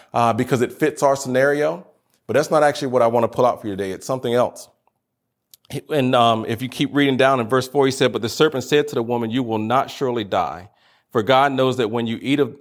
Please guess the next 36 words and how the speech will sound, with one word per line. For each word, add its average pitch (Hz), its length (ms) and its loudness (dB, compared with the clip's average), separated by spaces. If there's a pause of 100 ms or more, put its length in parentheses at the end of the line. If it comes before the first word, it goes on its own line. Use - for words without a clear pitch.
(140)
eat 180 120 0
of 110 160 2
it, 98 200 -2
your 110 200 -2
eyes 123 280 4
will 120 80 -4
be 110 160 -4
open 117 240 0
and 101 100 -6
you 117 120 -2
will 110 100 -2
be 98 120 -2
like 107 280 2
God, 95 260 2
knowing 92 260 -8
good 98 160 -6
and 95 140 -12
evil.'" 92 360 -16 (920)
And 131 120 0
ladies, 143 260 4
here's 208 160 2
what 165 80 4
I 139 40 8
want 135 200 0
you 110 40 -4
to 101 60 -2
think 95 220 -6
about. 73 420 -10 (880)
Eve 202 220 -4
was 147 120 -2
in 139 80 0
the 117 60 2
garden. 80 420 -6 (960)
Everything 151 380 2
was 113 140 -2
perfect. - 560 -16